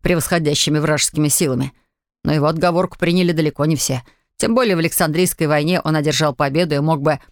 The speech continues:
под шумок снова прибрать Кипр к рукам. Времени мало роптали по этому поводу». Меня всегда восхищала в Мардиане его удивительная способность быть в курсе происходящего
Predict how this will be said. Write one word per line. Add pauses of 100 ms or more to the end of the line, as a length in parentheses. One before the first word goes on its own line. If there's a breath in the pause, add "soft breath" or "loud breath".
под
шумок
снова
прибрать
Кипр
к
рукам. (500)
Времени
мало
роптали
по
этому
поводу». (1300)
Меня
всегда
восхищала
в
Мардиане
его
удивительная
способность
быть
в
курсе
происходящего